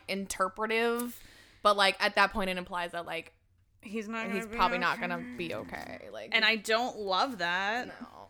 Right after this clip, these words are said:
Speaker 1: It's not great.
Speaker 2: Um, and then I just got really happy about Appa coming in to save the day, as he always does.
Speaker 1: Yeah,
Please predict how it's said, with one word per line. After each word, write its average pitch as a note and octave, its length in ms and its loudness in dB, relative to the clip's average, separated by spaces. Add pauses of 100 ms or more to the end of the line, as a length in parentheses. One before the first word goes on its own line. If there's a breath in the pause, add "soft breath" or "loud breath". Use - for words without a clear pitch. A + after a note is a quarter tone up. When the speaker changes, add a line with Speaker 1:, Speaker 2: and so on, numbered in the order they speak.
(160 loud breath)
Speaker 1:
It's - 80 -16 (560 loud breath)
not G#3 480 0
great. G3+ 100 -10
Speaker 2:
Um, A3 420 -10 (1040 soft breath)
and A#3 140 0
then A3+ 400 6
I A3 120 6
just G#3 340 0
got F#3+ 140 4
really F3 180 -2
happy F#3 240 -8
about F3+ 200 -4
Appa - 200 -4
coming F3 260 -12
in - 60 -10
to - 80 -10
save C3 180 -6
the - 60 -6
day, D#3+ 260 -2
as F3+ 140 -6
he G3+ 100 -6
always G#2+ 340 -6
does. - 300 -6
Speaker 1:
Yeah, A3 260 -2